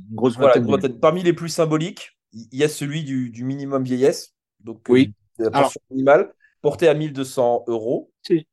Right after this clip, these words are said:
Speaker 1: Alexandre, je me permets de vous reprendre, c'est pas le minimum vieillesse,
Speaker 2: Ah, excusez-moi.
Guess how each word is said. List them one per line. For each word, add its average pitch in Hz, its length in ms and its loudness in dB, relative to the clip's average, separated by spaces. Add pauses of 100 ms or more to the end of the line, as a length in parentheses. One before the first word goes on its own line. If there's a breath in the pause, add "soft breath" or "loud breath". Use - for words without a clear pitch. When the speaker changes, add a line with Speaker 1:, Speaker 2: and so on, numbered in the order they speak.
Speaker 1:
Alexandre, 139 420 0
je 147 60 -10
me 147 60 -10
permets 156 240 0
de 123 100 -12
vous 123 160 -2
reprendre, 135 380 -2
c'est - 200 -6
pas 196 140 2
le 160 140 0
minimum 135 420 -8
vieillesse, 131 380 0
Speaker 2:
Ah, - 260 0
excusez-moi. 113 440 -8